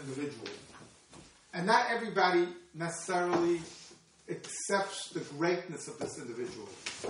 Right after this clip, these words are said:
and by saying the Dvar Torah in the name of that person, I may dilute, I may dilute the effectiveness of what I'm saying. And since my goal is to really get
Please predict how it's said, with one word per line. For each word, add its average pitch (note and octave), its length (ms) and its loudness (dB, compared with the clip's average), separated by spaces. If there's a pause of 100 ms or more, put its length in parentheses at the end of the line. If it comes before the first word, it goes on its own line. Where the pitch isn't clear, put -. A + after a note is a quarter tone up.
(340)
and E3+ 140 0
by F3 120 6
saying A3+ 540 0
the F#3 60 -6
Dvar F3 400 2
Torah G3+ 340 8
in C#3 100 -2
the C#3+ 80 -6
name F3 260 0
of D#3 120 -4
that E3 260 2
person, E3+ 500 -2 (440)
I F3+ 100 4
may F#3+ 340 4
dilute, F3 720 2 (360)
I E3 100 8
may F#3 220 6
dilute E3+ 560 4 (320)
the D#3+ 140 6
effectiveness D3 840 4 (480)
of D#3 120 8
what D#3 160 10
I'm C#3 120 4 (160)
saying. D3 400 2 (580)
And D#3 180 -4
since A#3 320 2
my F#3 240 2 (120)
goal F#3+ 460 4
is E3 260 -6
to D#3+ 120 -10
really F3 380 0
get D#3+ 340 0